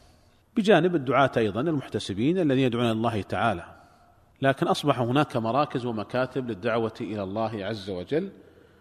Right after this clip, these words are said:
ونظمت على شكل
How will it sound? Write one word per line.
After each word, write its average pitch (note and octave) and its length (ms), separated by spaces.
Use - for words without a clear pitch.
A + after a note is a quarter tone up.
ونظمت C#3 1300
على B2 540
شكل A#2 500